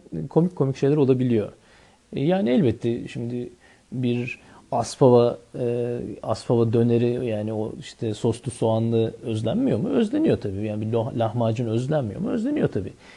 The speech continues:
E, bunları bulmak imkansız mı? İm-, dediğim gibi imkansız değil yani. İşte Türk restoranları var bir şekilde, yani bir şekilde aslında bulunabilir. Ama,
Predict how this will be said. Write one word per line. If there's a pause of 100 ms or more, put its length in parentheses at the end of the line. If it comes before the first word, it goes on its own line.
(380)
E,
bunları
bulmak
imkansız
mı?
İm-,
dediğim
gibi
imkansız
değil
yani.
İşte
Türk
restoranları
var
bir
şekilde,
yani (400)
bir
şekilde
aslında
bulunabilir.
Ama,